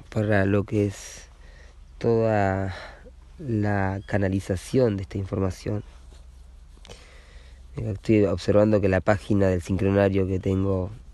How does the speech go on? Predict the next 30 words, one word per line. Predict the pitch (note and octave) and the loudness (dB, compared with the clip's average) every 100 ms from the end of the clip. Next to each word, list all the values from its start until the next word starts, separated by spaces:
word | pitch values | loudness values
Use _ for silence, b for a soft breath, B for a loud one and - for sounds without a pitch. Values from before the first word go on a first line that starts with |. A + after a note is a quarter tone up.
| - | -10
aquí, | - F2 G2 G#2 B2+ - b b b b b - | -10 -4 0 0 -2 -10 b b b b b -12
que | - | -8
es | F2 | -6
el | F#2 | -4
de | F#2 | 0
Merche, | F2+ G2+ G2+ - G#2+ | 4 4 2 2 0
que | - - - - - - - | 0 -8 -12 -14 -20 -20 -14
justo | - F#2+ - F2+ | -8 -6 -2 0
hoy | F#2+ | 0
mandó | F2+ - F2+ F2+ F#2 F#2 | -2 -4 -4 0 0 0
el, | F2+ F2 - b b b b b b - | -2 -4 -8 b b b b b b -10
el | - F#2+ | -2 0
informe | F#2+ G2 G2 F#2 | 2 2 2 2
de | F2+ | 0
que | - | -2
ya | E2+ F#2+ | -2 -2
están | - G2+ F#2+ F#2+ | 0 2 4 4
disponibles | F#2 F2+ F#2 F#2 F#2+ F#2+ F2 | 0 0 0 2 2 0 -2
los | - F2 F2 | -4 -4 -6
próximos, | - G#2 G2 A2 A2 B2 | 0 0 2 0 -2 -4
¿sí? | - A#2 - B B B B B - | -8 -8 -8 B B B B B -6
Que | G2+ | -4
lo | |
hace | F2 F2+ | -2 -2
allá | E2 F#2 | 0 2
en | F#2 F2 | 2 0
la | F2 | 0
bioregión | F2+ F#2 F2 F#2 | 0 0 0 0
del | F2+ | 0
Guerrero, | F2+ F#2 A2 A2+ A#2 | 0 4 4 4 2